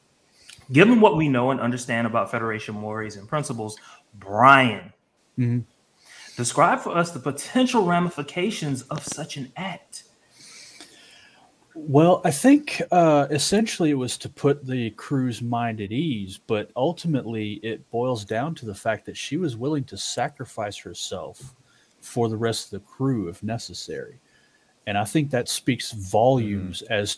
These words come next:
Speaker 2: to what type of a, and I use the term loosely, person that Zora is.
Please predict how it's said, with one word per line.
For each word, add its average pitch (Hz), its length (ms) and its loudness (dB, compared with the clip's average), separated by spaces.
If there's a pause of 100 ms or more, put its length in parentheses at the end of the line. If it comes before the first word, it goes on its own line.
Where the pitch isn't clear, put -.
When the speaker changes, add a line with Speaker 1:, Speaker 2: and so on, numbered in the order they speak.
Speaker 2:
to 104 180 -2
what 113 220 -2
type 110 280 0
of 101 180 -4
a, 101 320 0 (540)
and 107 120 -4
I 104 60 -2
use 113 200 -2
the 107 80 -4 (140)
term 95 300 -4 (180)
loosely, 98 600 -4
person 98 600 2 (460)
that 104 240 2
Zora 98 400 2
is. 104 580 2